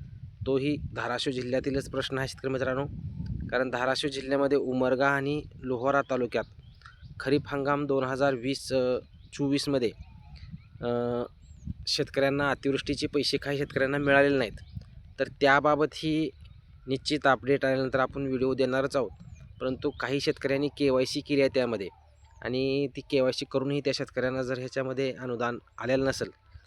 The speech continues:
तर बजेट अभावी सध्या तरी, अ, ते अनुदान आलेलं नाही शेतकरी मित्रांनो,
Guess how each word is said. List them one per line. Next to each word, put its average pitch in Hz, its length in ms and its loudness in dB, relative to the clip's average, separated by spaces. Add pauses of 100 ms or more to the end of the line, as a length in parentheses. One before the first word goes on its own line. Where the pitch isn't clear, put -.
(540)
तर 131 60 4 (100)
बजेट 131 320 2
अभावी 139 460 2 (240)
सध्या 120 400 0
तरी, 139 200 4 (1120)
अ, 127 60 -2 (920)
ते 139 100 4
अनुदान 135 320 2
आलेलं 135 340 4
नाही 131 180 -2
शेतकरी 135 280 -2
मित्रांनो, 120 360 0